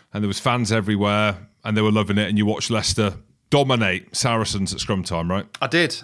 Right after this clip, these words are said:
Speaker 2: I did. And Jim, I did think of you, actually. I was in the Andy Goode suite pre-match. We had some really good guests, actually.
Speaker 1: Oh.
Speaker 2: Well, we had David Flatman came up,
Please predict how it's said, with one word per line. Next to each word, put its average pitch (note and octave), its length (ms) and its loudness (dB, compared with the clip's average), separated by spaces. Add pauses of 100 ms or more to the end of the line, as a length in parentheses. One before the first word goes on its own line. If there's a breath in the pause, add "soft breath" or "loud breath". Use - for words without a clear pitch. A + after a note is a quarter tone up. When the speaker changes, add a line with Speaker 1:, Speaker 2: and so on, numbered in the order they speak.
(140)
Speaker 2:
I A#2+ 60 0
did. D#3+ 340 0
And C3 460 -2 (160)
Jim, D3 200 0
I C3+ 60 2
did E3+ 180 -2
think F3+ 220 -4
of C3+ 80 -4
you, A2+ 140 0
actually. G2 420 -6 (320 loud breath)
I A2+ 80 -6
was C#3 100 -2
in F3 80 2
the D#3+ 60 2
Andy D3 180 2
Goode C3+ 220 0
suite C#3+ 220 -2
pre-match. C3+ 440 0
We F3+ 60 0
had E3 60 0
some D#3+ 120 -2
really D#3+ 140 2
good B2 160 -2
guests, F3 240 0
actually. B2+ 480 -2
Speaker 1:
Oh. D#3+ 200 2 (260)
Speaker 2:
Well, D#3+ 120 2
we D3 140 0
had C#3+ 140 2
David F3+ 240 2
Flatman C#3 360 -4
came B2 220 0
up, - 300 -2